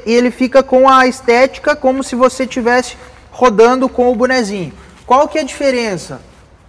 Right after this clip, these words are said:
Ele tem uma absorção de suor maior, então não deixa o suor ficar escorrendo no rosto. Então nesse caso ficaria assim.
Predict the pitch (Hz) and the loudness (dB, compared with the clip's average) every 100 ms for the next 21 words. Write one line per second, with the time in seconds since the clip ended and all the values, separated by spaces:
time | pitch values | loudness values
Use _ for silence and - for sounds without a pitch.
0 | _ 190 226 240 254 277 285 277 277 269 | _ -2 -2 -2 -4 -4 -6 -4 0 2
1 | 262 240 240 277 262 - 269 269 269 - | 4 2 0 0 0 0 -4 -2 -6 -4
2 | 254 226 247 277 240 214 196 185 156 - | 0 0 0 -2 -4 -4 0 2 0 -2
3 | - - - 226 240 233 247 247 254 - | -16 -18 -2 0 0 0 -2 -2 -6 0
4 | 240 240 240 240 240 240 - 240 214 233 | 0 0 -2 -4 -2 -2 -2 -4 -4 -8
5 | 233 247 214 226 220 - - - - - | -8 -4 2 4 2 -2 -18 -20 -20 -12
6 | 208 214 226 220 - 220 240 240 165 - | -8 -6 -6 -6 0 2 4 2 -2 -14
7 | - - - 175 220 220 240 233 - - | -20 -18 -12 0 0 2 -2 -4 -8 -20
8 | - - 190 220 - 240 214 | -18 -2 0 0 -2 -6 -6